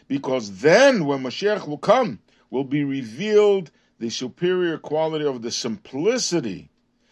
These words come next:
and the earnestness of the simple people who daven and say Tillim with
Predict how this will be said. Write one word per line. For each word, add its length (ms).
and 200
the 220
earnestness 760
of 220
the 80
simple 520
people 520
who 140
daven 500
and 180
say 420
Tillim 400
with 300